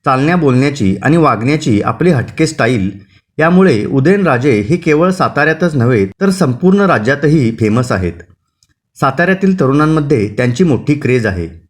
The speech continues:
अगदी लहान मुलांपासून वयोवृद्धांपर्यंत त्यांना कोणीही भेटू शकतं. त्यांचा जनसंपर्क मोठा आहे.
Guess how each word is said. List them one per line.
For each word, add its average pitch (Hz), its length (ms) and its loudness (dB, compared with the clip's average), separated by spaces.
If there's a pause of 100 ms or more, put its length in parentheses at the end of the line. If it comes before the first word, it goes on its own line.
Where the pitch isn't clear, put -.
(420)
अगदी 143 300 2
लहान 147 200 2
मुलांपासून 147 760 0
वयोवृद्धांपर्यंत 131 1040 0 (380)
त्यांना 147 260 2
कोणीही 151 380 2
भेटू 123 280 0
शकतं. 98 380 -4 (480)
त्यांचा 143 260 0
जनसंपर्क 170 640 -2
मोठा 120 520 0
आहे. 95 280 0